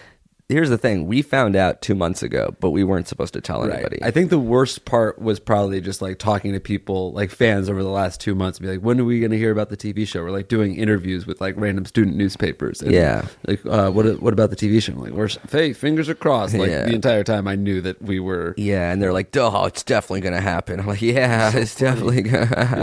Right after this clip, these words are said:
Speaker 2: Yeah. And, like, all the questions about the pilot, like, "Yeah, it was the best experience of my life."
Speaker 1: Yeah. <laughs>
Speaker 2: Meanwhile, I knew that it was not moving forward.
Speaker 1: Uh, it's,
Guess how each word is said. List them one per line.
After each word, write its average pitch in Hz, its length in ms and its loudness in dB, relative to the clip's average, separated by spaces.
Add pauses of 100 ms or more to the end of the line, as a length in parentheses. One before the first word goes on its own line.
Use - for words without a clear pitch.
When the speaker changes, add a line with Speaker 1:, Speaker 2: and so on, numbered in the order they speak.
(340)
Speaker 2:
Yeah. - 60 -2
And, 113 100 2
like, 113 120 4
all 110 100 4
the 107 60 2
questions 101 340 -2
about 92 160 -2
the 90 80 -8
pilot, 92 320 0
like, 98 120 -4
"Yeah, 175 160 4
it 190 40 4
was 151 100 2
the 139 80 2
best 151 220 0
experience 160 420 -2
of 143 80 0
my 131 140 2
life." 127 280 2 (280)
Speaker 1:
Yeah. - 100 0
<laughs> 131 60 2
Speaker 2:
Meanwhile, 120 320 2
I 107 80 0
knew 107 180 0
that 104 120 -2
it - 80 -6
was 101 140 -4
not 101 220 -2
moving 95 240 -4
forward. 104 440 0 (340)
Speaker 1:
Uh, 90 540 2 (440)
it's, - 300 -2